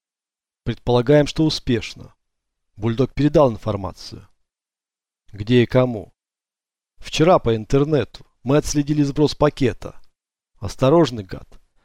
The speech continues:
Зашел в интернет-кафе, попросил левую мобилу. Кому?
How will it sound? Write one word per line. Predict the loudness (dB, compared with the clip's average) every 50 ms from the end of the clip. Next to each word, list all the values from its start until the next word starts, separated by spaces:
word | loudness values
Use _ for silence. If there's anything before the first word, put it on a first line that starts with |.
| _ -14 -6
Зашел | -4 -4 -2 2 0 2
в | 2 2
интернет-кафе, | 0 0 -2 -4 -4 -4 -6 -4 -2 -4 -4 -2 2 0 0
попросил | 2 0 -4 -4 -4 -2 0 0 2
левую | 2 2 2 2 0 0 2
мобилу. | 0 0 0 0 -2 -2 -2 -4 -8 -20 -20 _ _ _ _ _ _ _ _ _ _ _ _ _ _ _ _ _ _ _ _ _ -4
Кому? | 0 0 0 0 0 -4 -6 -8